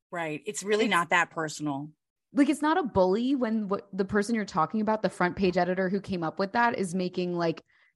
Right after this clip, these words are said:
Speaker 2: if they're making a hundred grand a year, I'd be shocked. You know,
Speaker 1: Nobody
Speaker 2: like
Speaker 1: made that much money off of the photos. Like, every, they, she's right. Everybody got a shot. So it wasn't actually that,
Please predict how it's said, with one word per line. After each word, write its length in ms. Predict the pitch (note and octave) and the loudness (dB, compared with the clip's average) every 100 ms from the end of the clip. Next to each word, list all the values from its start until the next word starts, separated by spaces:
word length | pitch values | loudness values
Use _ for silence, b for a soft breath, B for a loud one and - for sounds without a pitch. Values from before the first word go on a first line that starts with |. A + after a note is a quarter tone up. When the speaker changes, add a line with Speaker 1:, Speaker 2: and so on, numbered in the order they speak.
| _ | _
Speaker 2:
if 180 | A3 E3+ | 4 6
they're 140 | A3+ | 4
making 280 | G#3+ G3 G3 | 4 2 2
a 60 | F3 | 4
hundred 320 | F#3 F3 F3+ | 4 2 0
grand 200 | F3 E3 | -2 -2
a 40 | |
year, 200 | D#3+ D#3+ | 0 2
I'd 160 | D3+ D3+ | 0 -2
be 120 | D#3 | -6
shocked. 520 | - - - - - - _ _ _ E3+ | -8 -10 -10 -14 -20 -20 _ _ _ -6
You 140 | G3+ G#3 | 0 2
know, 60 | |
Speaker 1:
Nobody 220 | G3+ G3+ | 4 4
Speaker 2:
like 100 | B3 | 4
Speaker 1:
made 400 | F#3+ F3+ F3 E3+ - - | 2 0 -2 -6 -8 -8
that 260 | D#3 D#3 D3+ _ _ | 0 0 0 _ _
much 380 | F#3+ E3 D3+ - | -8 -6 -6 -6
money 280 | D3+ D3+ C#3+ | -4 -2 -4
off 300 | A#2+ C#3+ - | -8 -8 -10
of 220 | A#2 B2 - | -10 -12 -18
the 80 | |
photos. 720 | A#2 - - - - _ - - | -18 -18 -20 -20 -20 _ -20 -8
Like, 220 | F3+ E3 B B B _ A3+ | -6 -6 B B B _ 2
every, 240 | A3+ B3 A#3+ | 4 4 0
they, 200 | G3+ B3+ | -2 -2
she's 300 | - B3+ F#3 | -2 -4 2
right. 240 | B3 D#3+ - | 2 2 0
Everybody 520 | F#3 F#3 G3 F3 F3+ E3 | -2 -2 -2 -2 -2 0
got 320 | D#3 D#3+ D#3+ _ - | 2 2 0 _ -14
a 100 | D#3 | -8
shot. 400 | - D3 E3+ - b b - | -4 0 0 0 b b -6
So 180 | G#3+ G#3+ | -2 -2
it 100 | A3 | -2
wasn't 380 | G3 G3 G#3 A3 - _ | 0 0 2 -4 -10 _
actually 540 | E3+ F3 - G3 E3 C#3+ | -2 -2 -4 -8 -10 -6
that, 360 | D#3 D#3 D3+ | -2 2 0